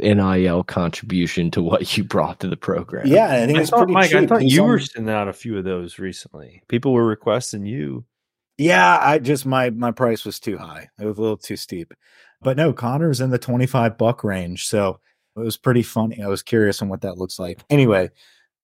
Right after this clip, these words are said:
Speaker 2: I do need to say, huge, huge reaction. How did,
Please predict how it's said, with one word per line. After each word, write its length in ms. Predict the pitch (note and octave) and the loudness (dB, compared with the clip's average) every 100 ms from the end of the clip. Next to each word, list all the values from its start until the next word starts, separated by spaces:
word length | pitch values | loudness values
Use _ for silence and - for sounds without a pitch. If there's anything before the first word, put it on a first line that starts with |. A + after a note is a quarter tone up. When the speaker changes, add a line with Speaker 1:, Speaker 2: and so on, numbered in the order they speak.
| - | 0
Speaker 2:
I 160 | D3 | 0
do 360 | D3 G#2 F3+ A3+ | 0 2 4 6
need 160 | G#3+ C#3+ | 2 2
to 60 | |
say, 360 | C3+ C#3+ B2 G#2+ | 0 2 4 2
huge, 480 | - F3 G#3+ D#3+ - | 0 -2 -2 -4 -12
huge 380 | C3 - G3 D#3 | -16 -6 -4 0
reaction. 580 | D3 B2 A2+ - A2 G#2+ - _ _ _ _ _ _ _ | 2 2 0 -4 -6 -6 -12 _ _ _ _ _ _ _
How 280 | - - F3 | -8 0 4
did, 320 | A3 G#3+ D#3+ | 4 2 -2